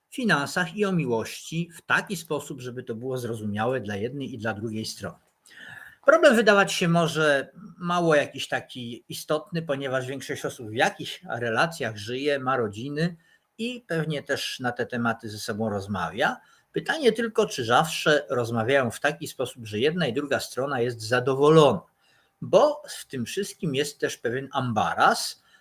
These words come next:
taki, że istnieją pewne reguły, których nas generalnie nikt nie uczył. Reguły, o których nie bardzo wiemy, że one istnieją, aczkolwiek są takie przysłowia albo powiedzenia, które być może już słyszeliśmy.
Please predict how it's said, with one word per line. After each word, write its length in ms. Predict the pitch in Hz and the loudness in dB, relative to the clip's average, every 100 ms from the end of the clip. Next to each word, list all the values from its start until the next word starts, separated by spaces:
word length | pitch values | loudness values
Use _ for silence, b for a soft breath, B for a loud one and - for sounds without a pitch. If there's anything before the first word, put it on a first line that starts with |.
| b | b
taki, 480 | - 180 - - 240 | 2 2 2 -6 -4
że 600 | 185 123 113 127 165 185 - | -4 -4 2 6 6 4 -4
istnieją 400 | 165 - 180 165 | -8 0 2 2
pewne 280 | 170 165 147 | 4 6 6
reguły, 720 | 127 196 147 107 101 120 - | 8 6 6 0 -2 0 -2
których 380 | - - 214 214 | -4 -6 -4 -2
nas 300 | 202 190 117 | -2 -2 0
generalnie 640 | 185 202 135 139 151 156 | 2 4 4 4 2 -2
nikt 320 | 120 123 - | -4 -8 -12
nie 160 | 139 160 | -8 -4
uczył. 360 | 170 - - 165 _ _ B B B B B | -4 -4 -10 -16 _ _ B B B B B
Reguły, 460 | 135 190 240 240 233 | 0 2 2 2 2
o 80 | |
których 340 | - - 165 - | 0 0 -2 0
nie 120 | 127 | 0
bardzo 380 | 127 185 131 113 | 4 4 4 0
wiemy, 400 | 110 120 151 156 | 2 0 2 0
że 120 | 131 | 0
one 220 | 135 123 | 0 0
istnieją, 600 | 107 - - 165 190 196 | -2 -4 2 4 4 0
aczkolwiek 640 | 180 170 - 233 220 214 - | 0 -4 0 2 2 0 -6
są 440 | - - 240 262 202 | -10 -2 0 0 2
takie 720 | - 180 - 180 165 156 160 _ b b _ | 4 4 2 2 2 2 -4 _ b b _
przysłowia 760 | - 101 - 117 151 190 180 | -8 -8 -6 2 4 6 6
albo 240 | 143 131 117 | 4 4 0
powiedzenia, 1040 | - 123 123 104 113 165 175 170 160 151 | 0 0 0 0 2 4 4 4 4 4
które 200 | - 117 | -4 -8
być 200 | 107 110 | -8 -8
może 200 | 147 120 | -8 -4
już 140 | 165 165 | -4 -4
słyszeliśmy. 840 | - 208 - 214 196 185 185 180 | -6 -6 0 2 2 0 -2 -2